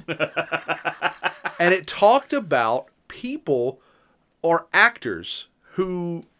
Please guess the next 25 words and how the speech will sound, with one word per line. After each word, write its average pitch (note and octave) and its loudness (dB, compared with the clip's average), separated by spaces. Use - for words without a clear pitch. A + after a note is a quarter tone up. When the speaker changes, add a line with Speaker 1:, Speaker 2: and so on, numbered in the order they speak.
Speaker 2:
went D#3+ -2
out E3 4
for F3 0
roles C#3+ 4
and C3 -2
didn't B2 -4
get - -10
them. - -16
S-, - -14
so, D3+ 4
for A#3+ 2
example, F3+ 2
um, D3+ 8
apparently E3+ -2
Michelle D#3+ 6
Pfeiffer E3 6
wanted D3 2
to C#3 -2
be C3+ 0
the B2+ -2
love C3+ 6
interest C3 -2
in B2+ -6
the A#2+ 0
first - 2